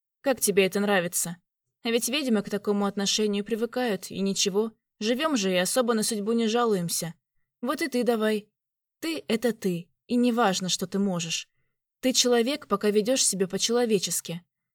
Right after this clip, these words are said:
А нелюдями можно с лёгким сердцем назвать чеченских террористов, которые уже не люди и ещё не звери, безо всякой магии.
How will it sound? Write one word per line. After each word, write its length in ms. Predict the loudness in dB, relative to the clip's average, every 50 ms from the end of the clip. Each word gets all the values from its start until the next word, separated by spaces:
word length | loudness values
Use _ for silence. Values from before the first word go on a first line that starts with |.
| _ _ 0
А 80 | 4
нелюдями 580 | 4 4 4 4 6 4 4 4 4 2 4 4
можно 320 | 4 4 2 2 2 0
с 120 | 0 4 6
лёгким 320 | 6 6 6 4 0 0
сердцем 460 | 0 2 2 2 2 2 -2 -2 0
назвать 440 | 0 0 0 0 2 2 2 0 0
чеченских 580 | -2 -2 0 2 2 2 2 0 0 -2 -2 0
террористов, 720 | 0 2 2 2 2 2 0 0 -2 -4 -6 -8 -8 -12 _ _ _ _ _
которые 400 | -2 -2 2 4 4 6 6 6
уже 300 | 6 6 4 6 6 6
не 160 | 6 6 4 4
люди 440 | 4 4 4 4 4 4 2 2 _
и 80 | -2 2
ещё 260 | 2 4 4 4 4
не 140 | 4 4 4
звери, 480 | 2 2 4 4 4 4 4 -2 -6 _ _ -4
безо 240 | 2 2 4 4 4
всякой 340 | 2 2 0 0 0 0 0
магии. 480 | 2 2 0 -2 -4 -4 -6 -8 -8